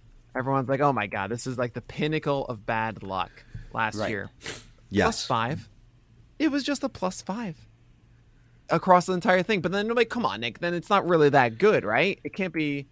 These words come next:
Speaker 1: can't be that crazy. Well, there are two <laughs> guys that I laugh at that are just, like, the most ridiculous of ridiculousness.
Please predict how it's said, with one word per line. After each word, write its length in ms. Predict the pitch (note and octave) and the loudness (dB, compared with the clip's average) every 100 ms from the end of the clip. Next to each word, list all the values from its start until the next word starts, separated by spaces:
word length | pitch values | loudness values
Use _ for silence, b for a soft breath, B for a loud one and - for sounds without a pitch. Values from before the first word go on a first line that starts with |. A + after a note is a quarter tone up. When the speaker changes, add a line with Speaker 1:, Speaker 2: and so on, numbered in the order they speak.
| _ _ _ _ | _ _ _ _
Speaker 1:
can't 200 | - F3+ | -6 -4
be 60 | E3 | 0
that 180 | D#3+ D#3 | 0 2
crazy. 320 | E3 C#3 B2 | 2 2 0
Well, 200 | B2 C#3 | 2 2
there 200 | D3+ D#3+ | 4 0
are 40 | |
two 320 | D3+ - B3+ G#3+ | 0 -2 0 2
<laughs> 20 | |
guys 760 | D#3 F3+ D#3 - D#3 - - - B C#4+ C4+ A3 G3 | 4 4 2 -4 -6 -10 -14 -18 B -12 -10 -12 -8
that 120 | - E3 | 2 4
I 100 | D3+ | 6
laugh 480 | D3 C#3 C3+ A#2+ A2+ | 4 6 6 4 0
at 240 | F#2 - _ - - | -6 -8 _ -20 -2
that 140 | C#3+ | 2
are 120 | D3 | 4
just, 260 | C#3+ D3+ C#3 | 4 2 4
like, 200 | D3 C3+ | 4 4
the 80 | D3 | 2
most 300 | D3 D3 C#3+ | 2 0 0
ridiculous 720 | D3 A2+ D#3+ D#3+ F3 E3 - | -4 2 0 2 0 2 0
of 260 | - C#3+ B2 | 2 2 2
ridiculousness. 920 | B2 A#2+ A2 G#2 - D#2 - - | 0 -2 -2 -10 -12 -18 -18 -20